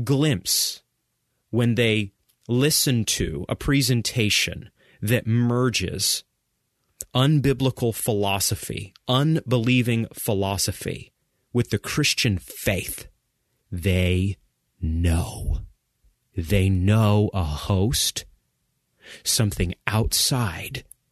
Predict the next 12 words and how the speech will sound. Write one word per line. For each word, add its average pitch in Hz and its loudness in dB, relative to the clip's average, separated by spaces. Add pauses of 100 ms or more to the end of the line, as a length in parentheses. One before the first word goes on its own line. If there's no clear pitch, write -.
(320)
is 92 0 (1000)
puncturing 92 0
the 87 -2
skin 101 0
of 90 -2
their 85 -2
faith. - -6 (1300)
They 92 2
know 107 2
something 113 0
is 87 -2
wrong. 87 -4